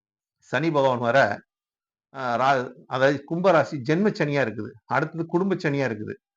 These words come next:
அப்ப சனி ஆரம்பிச்சிருச்சு. இவங்க ஆரம்பிச்சு ரெண்டரை, கிட்டத்தட்ட அஞ்சு ஆண்டு ஆயிருச்சுங்க. அஞ்சு ஆண்டு ஆனாலும்,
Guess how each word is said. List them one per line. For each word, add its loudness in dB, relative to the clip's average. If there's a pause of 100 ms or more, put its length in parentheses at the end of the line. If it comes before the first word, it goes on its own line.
(340)
அப்ப -4
சனி 0
ஆரம்பிச்சிருச்சு. 0 (180)
இவங்க -4
ஆரம்பிச்சு 2
ரெண்டரை, 0 (280)
கிட்டத்தட்ட -2 (600)
அஞ்சு -6
ஆண்டு 0
ஆயிருச்சுங்க. -2 (880)
அஞ்சு 0
ஆண்டு 6
ஆனாலும், 4